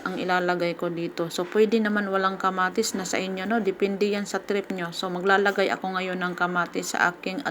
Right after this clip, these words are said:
adobong pusit. Syempre, naghiwa na din ako ng sibuyas kasi hindi talaga yan nawawala sa ating niluluto. So pagkatapos ko nga siyang hiwain, nagpainit na din ako ng kawali. Syempre,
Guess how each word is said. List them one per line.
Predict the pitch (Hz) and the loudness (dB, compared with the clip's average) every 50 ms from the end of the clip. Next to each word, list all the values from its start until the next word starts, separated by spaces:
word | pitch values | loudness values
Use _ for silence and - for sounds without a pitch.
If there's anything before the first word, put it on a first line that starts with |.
| 175 165 180 185 180 175 | -2 -2 -2 -2 -2 -2
adobong | 185 180 185 180 - | -4 -6 -8 -6 -6
pusit. | 180 175 - - 233 233 - - | -6 -2 0 0 -2 -2 -2 -2
Syempre, | - - 214 220 226 233 - 226 214 | 0 2 4 4 4 4 6 6 6
naghiwa | 214 208 180 165 190 190 196 196 - - | 6 4 2 4 4 6 6 6 6 6
na | 196 | 4
din | 185 190 - - | 2 2 2 2
ako | 180 180 - 196 196 190 | 0 0 0 -2 -2 -2
ng | 190 190 190 | -2 -4 -2
sibuyas | - - 190 180 180 175 175 175 175 196 226 233 - | 0 0 0 2 4 4 4 4 2 2 0 0 -2
kasi | - - 190 - 202 190 | -2 -2 -2 -2 0 0
hindi | 196 196 196 196 175 | 0 2 2 2 2
talaga | - 190 180 185 180 185 185 | 2 0 -2 0 0 2 2
yan | 185 185 185 180 | 2 2 2 0
nawawala | 180 175 175 175 180 180 175 180 170 175 | 0 2 2 0 2 2 2 2 2 2
sa | - - 127 | 4 4 2
ating | 170 - - 180 180 | 2 2 -2 -2 -2
niluluto. | 180 175 170 175 175 170 165 165 160 160 - - - | -2 -2 -2 -2 -2 -2 -2 -2 -2 -2 -2 -2 -2
So | - - 170 | -2 -6 -4
pagkatapos | - 175 175 - 180 185 196 196 202 - 220 208 - | -2 -2 -2 -4 -2 -2 0 0 0 0 -4 -4 -4
ko | - 208 202 202 202 | -4 -4 -4 -2 -2
nga | - | -2
siyang | 202 - 196 190 190 | -2 0 -2 -2 -2
hiwain, | 180 190 185 190 190 - 175 180 | -2 -2 0 2 2 2 2 2
nagpainit | 190 202 190 - - - 220 220 214 214 214 220 - | 0 2 4 6 6 8 8 6 6 4 2 2 0
na | 202 | 0
din | 196 190 202 196 - | 2 2 2 4 4
ako | - 180 - 202 196 | 2 2 2 0 0
ng | 190 185 185 | 0 0 0
kawali. | 175 - 185 180 180 180 175 175 180 165 - | 2 2 4 4 6 6 4 4 2 0 0
Syempre, | - - 254 262 247 247 | 2 2 4 4 4 4